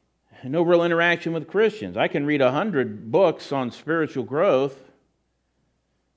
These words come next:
I probably have. But I don't know that they've made me any closer to my,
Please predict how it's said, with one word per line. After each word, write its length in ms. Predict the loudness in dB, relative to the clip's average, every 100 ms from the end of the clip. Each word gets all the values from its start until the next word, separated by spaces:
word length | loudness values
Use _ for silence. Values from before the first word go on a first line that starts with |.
| _
I 100 | -14
probably 460 | 0 0 0 -4 -2
have. 460 | -2 0 0 0 -6 -20 _ _ _ _ _ _ _ _ _ _ _ 2
But 80 |
I 140 | 8 10
don't 160 | 8
know 220 | 8 6 8
that 180 | 4
they've 260 | 6 4 4
made 380 | 2 4 4 2
me 500 | 2 2 2 -2 -14 -18 -4
any 220 | -2 0
closer 540 | 4 4 4 2 -4
to 160 | -2 -2
my, 400 | 0 0 0